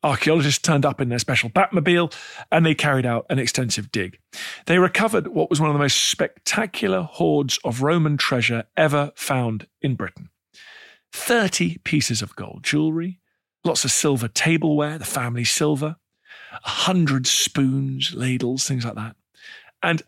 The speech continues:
a load of coins. Five hundred and eighty-four gold coins and fourteen thousand silver ones. The archaeologists also found Peter's hammer. Now, that coin hoard,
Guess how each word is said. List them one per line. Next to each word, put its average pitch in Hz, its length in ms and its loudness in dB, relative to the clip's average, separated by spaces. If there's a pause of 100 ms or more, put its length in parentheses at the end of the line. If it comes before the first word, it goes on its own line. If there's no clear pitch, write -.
(180)
a 151 80 4
load 151 680 2 (240)
of 127 180 -2
coins. 95 520 -6 (680)
Five 202 520 0
hundred 175 540 0
and 151 100 2 (100)
eighty-four 151 800 0
gold 98 320 -8
coins 104 480 -6 (720)
and 143 160 -2
fourteen 180 800 -2
thousand - 840 -4
silver 139 380 -2
ones. - 440 -12 (840)
The 190 100 2
archaeologists 127 840 0 (300)
also 139 340 0
found 101 300 -8
Peter's 101 380 -6
hammer. - 340 -8 (1080)
Now, 160 100 2
that 254 240 2
coin 220 320 4
hoard, 110 340 -2